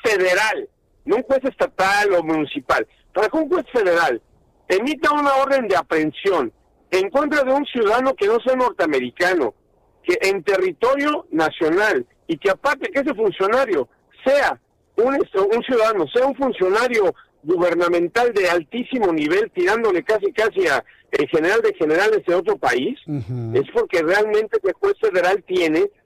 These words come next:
Speaker 1: contundentes, irrefutables evidencias en contra de esa persona. Entonces, yo no sé cómo pueden ellos argumentar en el comunicado que te compartí hace rato por tu WhatsApp,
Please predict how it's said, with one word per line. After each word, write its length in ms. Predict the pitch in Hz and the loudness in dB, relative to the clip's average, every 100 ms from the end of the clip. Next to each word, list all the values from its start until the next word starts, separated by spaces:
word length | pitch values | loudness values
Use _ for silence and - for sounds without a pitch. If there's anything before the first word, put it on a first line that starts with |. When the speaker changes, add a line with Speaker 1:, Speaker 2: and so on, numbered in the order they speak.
| _ _ | _ _
Speaker 1:
contundentes, 960 | - 175 160 175 165 196 240 - 156 - _ _ _ | -2 0 0 -2 0 0 -2 -2 -2 -2 _ _ _
irrefutables 880 | 240 220 202 185 175 214 240 220 165 - _ _ | -2 0 0 -2 -2 -2 0 -2 -4 -8 _ _
evidencias 760 | - 170 180 202 202 - 175 180 - _ | -4 -2 0 0 0 -2 -2 -2 -4 _
en 160 | 151 160 | -2 -2
contra 320 | - 190 175 | 0 -2 0
de 60 | 170 | 0
esa 140 | 185 185 | 0 -2
persona. 520 | 214 - 302 311 - _ _ _ _ _ _ _ _ - | -2 0 0 0 -4 _ _ _ _ _ _ _ _ -4
Entonces, 500 | 156 226 240 247 185 | -2 0 0 0 0
yo 160 | 208 | 0
no 120 | 247 247 233 | 0 0 0
sé 280 | 233 240 - _ _ _ _ - 147 151 - - | 0 0 -4 _ _ _ _ -20 -20 -20 -20 -2
cómo 280 | 220 233 247 | 0 0 -2
pueden 380 | 220 226 226 226 | 0 0 2 0
ellos 240 | 220 220 - | 0 -2 -2
argumentar 680 | 170 175 180 185 185 214 214 | -2 0 0 -2 0 0 0
en 100 | 160 | 0
el 140 | 156 151 | 0 0
comunicado 600 | 170 165 160 208 214 185 | -2 -2 0 0 2 0
que 100 | 170 | -2
te 100 | 147 | -4
compartí 440 | - 143 151 - | -4 -2 -2 0
hace 220 | 196 196 202 | -2 0 0
rato 340 | 202 190 175 | 0 0 -4
por 180 | - 160 | -4 -4
tu 120 | 180 | 0
WhatsApp, 400 | 180 - 196 190 | 0 0 0 -2